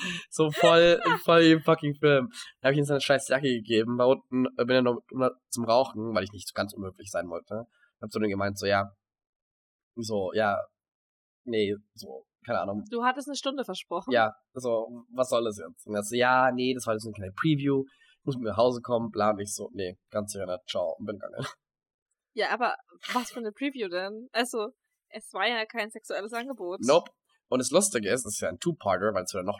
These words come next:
Speaker 1: lustiger an sich. Ähm,
Speaker 2: Ja, lustig. Du hast eine seltsame Definition von lustig,
Speaker 1: Ja.
Speaker 2: weißt du das?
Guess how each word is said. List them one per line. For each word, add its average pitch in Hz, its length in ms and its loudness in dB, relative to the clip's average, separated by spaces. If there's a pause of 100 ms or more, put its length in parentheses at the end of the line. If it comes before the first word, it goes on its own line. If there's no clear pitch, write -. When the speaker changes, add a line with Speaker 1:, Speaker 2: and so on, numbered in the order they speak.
Speaker 1:
lustiger 92 520 -2
an 82 120 -10
sich. - 340 -10 (540)
Ähm, 104 340 2
Speaker 2:
Ja, 160 140 -2
lustig. 170 560 -4 (200)
Du 220 60 0
hast 233 180 0
eine 202 120 -4
seltsame 196 540 -6
Definition 190 440 -10
von 190 140 -10
lustig, - 340 -10
Speaker 1:
Ja. 131 80 -4
Speaker 2:
weißt 196 220 -8
du - 20 -14
das? 240 180 -8